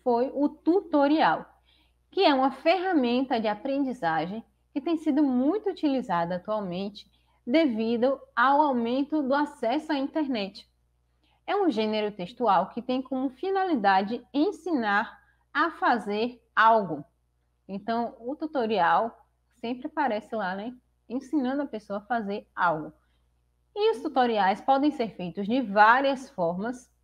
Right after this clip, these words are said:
desde que cumpram o seu pa-, objetivo de levar a informação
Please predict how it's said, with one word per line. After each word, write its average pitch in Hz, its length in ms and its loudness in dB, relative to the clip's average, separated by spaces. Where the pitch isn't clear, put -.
desde 370 460 4
que 320 220 -2
cumpram 277 600 -2
o 294 120 -2
seu 330 200 -2
pa-, 339 300 -2
objetivo 254 800 -2
de 254 100 -4
levar 220 340 -2
a 175 40 -6
informação 196 840 -6